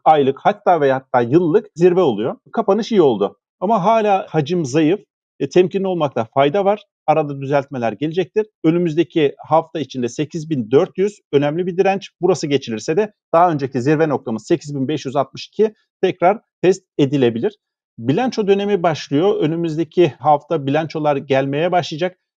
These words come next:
E, bankalar ve sigorta şirketleri enflasyon muhasebesinden muaf oldukları için onlarınki biraz daha erken gelebilir. Ve analistler de, e, enflasyon muhasebesi hesabı yapmayacakları için bu hisselerle alakalı olarak bilanço tahminlerini oluşturmaya başladılar.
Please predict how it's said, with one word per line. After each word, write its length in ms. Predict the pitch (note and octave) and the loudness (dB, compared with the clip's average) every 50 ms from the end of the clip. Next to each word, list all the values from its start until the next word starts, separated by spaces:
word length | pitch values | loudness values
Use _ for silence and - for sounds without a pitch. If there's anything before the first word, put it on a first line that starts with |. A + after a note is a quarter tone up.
| _ - D3 | _ -4 0
E, 200 | D3+ D3+ D3 D3 - _ _ | 0 0 0 -2 -6 _ _
bankalar 640 | - G2+ G2+ B2+ E3 G3+ F#3+ - F#3 F#3 F#3 F3+ E3+ | -6 0 0 0 0 0 -2 -2 0 0 0 0 0
ve 200 | E3+ E3+ E3 - _ _ | -2 -2 -2 -4 _ _
sigorta 480 | _ - - D#3+ C#3 D#3 F3+ F3 F3+ E3 | _ -8 -6 -2 0 0 0 0 -2 -6
şirketleri 720 | - - D#3+ - - D#3 - - D#3+ D3+ D3+ D3+ D3 - _ - | -6 -6 -6 -6 -6 -8 -6 -4 -4 -2 -2 -2 -2 -4 _ -4
enflasyon 480 | C#3 C3 B2 C#3+ D3+ C#3+ - F#3+ G3 F#3 | -4 -4 -2 0 -2 0 0 -2 -2 -2
muhasebesinden 640 | F3+ E3+ E3 - E3 D3+ D3 C3+ - D#3 C#3+ C#3+ | -2 -2 -2 -2 -4 -4 -6 -4 -4 -4 -2 -2
muaf 300 | C#3+ C#3+ D3+ D#3 D3+ - | 0 2 2 2 2 0
oldukları 340 | D#3+ D3 C#3 - - D#3+ D#3 | -2 -4 -4 -4 -2 -4 -2
için 140 | - - C#3+ | -2 -4 -4
onlarınki 460 | C#3+ B2+ C#3 D3 D3 E3 D#3 - F3+ | -2 0 0 0 0 -2 -4 -2 0
biraz 220 | F3 D3+ C#3+ B2 | 2 2 2 4
daha 220 | C#3 C3 A#2+ A#2 - - - | 4 4 4 4 2 2 2
erken 360 | C3+ B2 A#2+ - C#3 C3 B2 | 2 2 0 -2 -4 -4 -2
gelebilir. 360 | A#2 A#2+ B2 B2+ C#3+ G3 A#3 _ _ _ _ _ _ - | -2 0 -2 -2 -2 -6 -8 _ _ _ _ _ _ 2
Ve 120 | D#3+ D#3+ | 2 2
analistler 680 | - - C3 C#3 D3+ D3+ E3 D#3 - - A#3 A#3 G#3 E3 | 4 2 0 0 0 -2 -4 -4 -4 -2 -2 0 2 4
de, 180 | G3+ A3+ A#3+ - _ _ _ _ _ | 2 2 2 0 _ _ _ _ _
e, 80 | - D3 | 0 0
enflasyon 520 | D3 - D#3+ C#3+ - D#3+ D3+ - G#3+ G#3+ | 0 2 0 0 2 0 0 0 0 -2
muhasebesi 500 | G3 F#3+ F#3 F#3+ E3+ - E3+ E3 - - | -2 -2 -2 -2 -2 -2 -4 -4 -4 -6
hesabı 300 | D#3 C#3 - D#3+ D#3+ D#3+ | -6 -2 0 0 2 2
yapmayacakları 720 | D#3+ F3+ F3+ - - G3+ F#3 F3 C#3 - D3+ - - D#3+ F#3+ | 2 2 0 0 -2 -2 0 0 2 2 0 0 0 -2 -2
için 300 | G#3 - F#3+ D#3 B2+ A#2+ A#2 A#2+ C3 - B2 | -2 -2 -2 -2 -2 -4 -6 -10 -14 -18 -20
bu 340 | A#2+ A#2+ C#3 G3 A3 F#3+ | -8 -4 -2 0 0 0
hisselerle 720 | D3 - - D3+ - - F3 E3+ F#3 G#3 G#3+ G3 E3+ D3 - - - | -2 -6 -10 -8 -4 0 0 2 2 2 2 4 4 4 2 2 0
alakalı 480 | C3+ C3+ C#3 C#3+ C#3+ C#3 - - F3 F#3 | 0 2 2 2 2 2 0 -2 -4 -2
olarak 320 | F3+ D3 B2+ F3+ F3+ F3 | 0 0 0 0 0 -2
bilanço 420 | B2+ B2 A#2 C3+ F3+ G#3 G3 F3 - | -2 0 2 2 2 2 2 0 -4
tahminlerini 640 | - C3+ A2+ A2+ B2+ B2 A#2+ B2 B2 D#3 G3 G#3+ G#3 | -4 -6 -6 -4 -2 0 0 0 0 -2 -4 -6 -2
oluşturmaya 600 | - D3+ D#3 D3+ C3 - - C#3+ D3 E3+ G3+ F3 | 0 2 2 2 2 0 -2 0 2 2 2 4
başladılar. 500 | E3 C#3+ B2 - C3+ A2 G#2 A#2+ D#3 F#3+ | 2 2 0 0 -4 -2 -2 -2 -4 -4